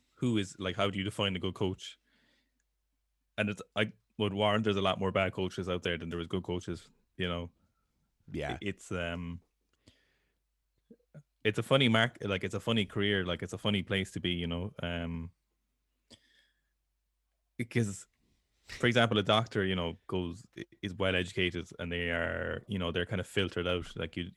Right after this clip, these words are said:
Speaker 1: most of the time you can be fairly sure that your doctor is probably a good doctor if he ended up being a doctor.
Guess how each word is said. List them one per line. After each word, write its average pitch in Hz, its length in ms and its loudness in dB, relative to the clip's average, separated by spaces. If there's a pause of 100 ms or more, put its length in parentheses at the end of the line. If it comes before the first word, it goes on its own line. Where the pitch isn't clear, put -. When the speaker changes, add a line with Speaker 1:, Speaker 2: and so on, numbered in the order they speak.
(140)
Speaker 1:
most 98 520 -2
of 92 60 0
the 90 120 0
time 101 260 2
you 90 80 0
can - 100 -8
be 87 80 -2
fairly 90 300 -2
sure 95 240 0
that 85 160 -4
your 82 80 -2
doctor 85 320 -4
is 82 80 -6
probably 85 320 -4
a 78 60 -6
good 85 160 -6
doctor 80 340 -6
if 78 120 -8
he 82 320 -6
ended 82 220 -6
up 80 120 -6
being 82 140 -4
a 80 60 -6
doctor. 82 440 -6